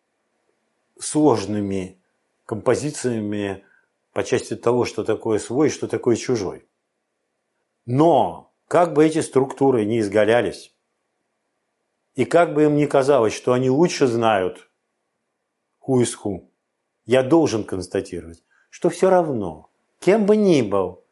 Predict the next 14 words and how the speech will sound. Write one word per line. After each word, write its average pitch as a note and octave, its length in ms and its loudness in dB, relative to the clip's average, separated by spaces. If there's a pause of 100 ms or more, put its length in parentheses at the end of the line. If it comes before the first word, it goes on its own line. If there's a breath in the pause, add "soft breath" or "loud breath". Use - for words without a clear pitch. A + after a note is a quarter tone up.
(1160)
господин A2+ 420 -2
Семенихин, G#2 460 -8
потому A2 140 -10
что E3 100 -4
он C#3+ 80 -2
замечательный C#3 720 -2
человек, F#2+ 440 -8 (1900)
но C#3+ 480 0 (220)
Microsoft — F3 880 2 (180)
это A#2+ 220 -2
ведущее C3 720 -6
звено, D#2+ 560 -14 (640)
а B2 160 2
ведомое — C#3 720 4